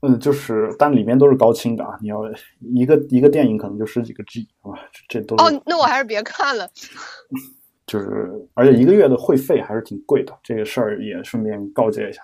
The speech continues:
Speaker 1: 大家。就是，呃，
Speaker 2: <laughs>
Speaker 1: 就是这个，这个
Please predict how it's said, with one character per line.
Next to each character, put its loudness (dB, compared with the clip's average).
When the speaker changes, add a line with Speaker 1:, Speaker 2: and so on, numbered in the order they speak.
Speaker 1:
大 -4
家。 -20
就 4
是， 2
呃， -4
Speaker 2:
<laughs> -20
Speaker 1:
就 -2
是 0
这 4
个， 0
这 4
个 4